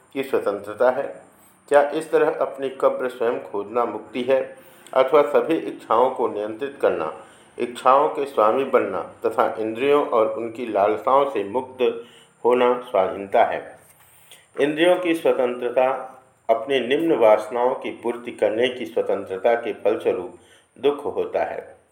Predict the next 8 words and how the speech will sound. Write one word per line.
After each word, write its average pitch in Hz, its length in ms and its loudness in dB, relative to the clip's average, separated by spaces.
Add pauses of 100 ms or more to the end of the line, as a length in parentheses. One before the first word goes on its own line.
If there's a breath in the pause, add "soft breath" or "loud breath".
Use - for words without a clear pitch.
(480 soft breath)
वास्तविक 135 540 4
मुक्ति 143 360 -4
सभी 131 320 0
दुखों 123 440 -4
से - 460 -2 (140)
आत्यंतिक 131 720 -2
निवृत्ति 120 520 -2
है 127 400 0